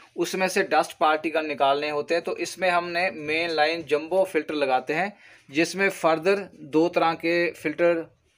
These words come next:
आते हैं जो इनके अंदर डालते हैं, एक बैग टाइप और दूसरा पीपी स्पन। इस पे मैंने अलग-अलग से बहुत सारी वीडियोज़ बनाई हुई है, आप सर्च कर सकते हैं हिमगार्ड आरओ स्केल लिखकर, जंबो फिल्टर या फिर पचास लीटर का आरओ, पच्चीस लीटर का आरओ,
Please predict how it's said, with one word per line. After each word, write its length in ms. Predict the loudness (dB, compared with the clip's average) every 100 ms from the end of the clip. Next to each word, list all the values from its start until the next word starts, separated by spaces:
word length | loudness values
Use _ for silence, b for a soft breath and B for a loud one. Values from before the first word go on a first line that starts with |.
| _ _ _
आते 260 | -2 2 0
हैं 340 | 0 -2 -6 _
जो 200 | -2 0
इनके 220 | 0 2
अंदर 200 | 2 4
डालते 280 | 4 4 4
हैं, 120 | -2
एक 240 | -2 -4 -2
बैग 300 | 0 0 4
टाइप 260 | 4 4 -4 b b b _
और 60 | -6
दूसरा 460 | -4 -4 0 0 0 -4
पीपी 280 | -6 -4 -6
स्पन। 420 | -10 -12 -12 -12 -20 B B B
इस 140 | -2
पे 180 | 2 2
मैंने 320 | 4 2 2
अलग-अलग 520 | 0 0 0 4 4 2
से 140 | 0
बहुत 260 | -4 -6 0
सारी 180 | 0
वीडियोज़ 380 | 2 2 2 2
बनाई 240 | 2 2 2
हुई 240 | 2 2
है, 120 | 2
आप 200 | 2 0
सर्च 360 | 0 -2 -2 -2
कर 160 | -4 -2
सकते 320 | -4 -4 -2
हैं 280 | 2 0 -2 B B B
हिमगार्ड 560 | -2 -2 4 6 6 2 -10 0
आरओ 200 | 2 2
स्केल 260 | 2 0
लिखकर, 300 | 0 0 0
जंबो 340 | 2 0 2 2
फिल्टर 520 | 2 -2 -2 -4 -2 2
या 120 | 2
फिर 260 | 4 0
पचास 480 | 0 -2 2 2 2
लीटर 240 | -2 -2 2
का 120 | 4
आरओ, 260 | 4 4
पच्चीस 420 | 0 -4 -4 -6 -2
लीटर 260 | -2 -2
का 160 | 2 4
आरओ, 280 | 4 2